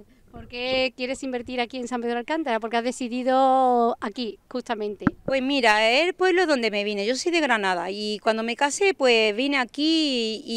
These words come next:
Speaker 2: y llevo aquí toda, como el otro que dice, mi segunda casa. Y resulta que tengo mi nieto, y un día,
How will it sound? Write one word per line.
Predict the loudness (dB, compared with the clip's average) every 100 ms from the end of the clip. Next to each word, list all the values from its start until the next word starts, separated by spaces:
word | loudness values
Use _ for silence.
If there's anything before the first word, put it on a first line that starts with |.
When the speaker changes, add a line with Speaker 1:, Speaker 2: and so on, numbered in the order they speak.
| -4
Speaker 2:
y |
llevo | 0 0
aquí | 0 -2 0
toda, | 4 4 2
como | -2 -2
el | 0
otro | 0 2
que | 2
dice, | 0 0 0
mi | 0
segunda | -2 -4 -4 -4
casa. | -4 -8 -10 -14 -16 -20 -20 -20 -20 -20 _
Y | 0 4 4
resulta | 2 0 -2 0 -2
que | 0 4 4
tengo | 2 0
mi | 0 0
nieto, | 0 0 -2 -6 -12 _ _ _ _ _
y | -2 0 2 2 0
un | 0 0
día, | 0 0